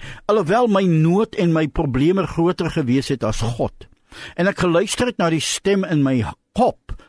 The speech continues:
wat sê dat selfs God nie na jou luister nie. Jy's te ver weggedwaal. Het ek gedink dit is die enigste oplossing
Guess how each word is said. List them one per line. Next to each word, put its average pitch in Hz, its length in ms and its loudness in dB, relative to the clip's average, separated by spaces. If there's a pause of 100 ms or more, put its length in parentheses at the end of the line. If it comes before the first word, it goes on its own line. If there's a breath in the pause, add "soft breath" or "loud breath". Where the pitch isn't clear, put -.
(120 soft breath)
wat 135 180 -2
sê 156 160 0
dat 127 200 -2
selfs 165 320 -2
God 160 320 -4
nie 165 100 0
na 131 160 2
jou 117 200 2
luister 101 400 -4
nie. 92 120 -6 (240 loud breath)
Jy's 170 340 -2
te 170 120 -2
ver 196 680 0
weggedwaal. 113 840 -2 (640)
Het 131 180 0
ek - 160 -6
gedink 131 300 0
dit 117 160 0
is 107 120 -4
die 123 160 -2
enigste 156 480 -2
oplossing 117 600 -2